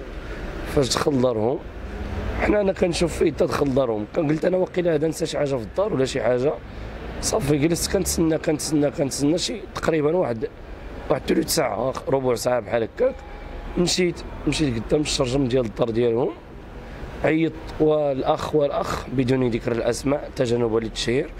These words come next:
"والاخ، والاخ". هو كيطلع ليا، انا كيسحبني: "واش السيد بغا يقول لي هاني"، قلت له: "لا نسى، اسمح لي، نسيت"، ولا هذا ولا هذا ولا هذا،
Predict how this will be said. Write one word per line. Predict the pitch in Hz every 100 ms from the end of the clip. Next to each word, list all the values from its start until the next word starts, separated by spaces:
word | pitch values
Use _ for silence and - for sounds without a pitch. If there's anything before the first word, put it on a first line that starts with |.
| - - - - 156
"والاخ، | 160 202 - 156
والاخ". | 151 - 190 185 - - - - - - - 131
هو | 151
كيطلع | - 185 175 160 117
ليا، | 123 143 170 - - 403
انا | 202
كيسحبني: | 196 - 156 156
"واش | 180 160 170
السيد | 165 170 156 - 165
بغا | 135 156
يقول | 127 135
لي | 139
هاني"، | 139 127 123 123 127 120
قلت | 110 -
له: | 123
"لا | 123
نسى، | 120 127
اسمح | 123 135 113
لي، | 123 131
نسيت"، | 123 143 123
ولا | 123 113
هذا | 110 113
ولا | 107 107
هذا | 104 113
ولا | 110 113
هذا، | 120 170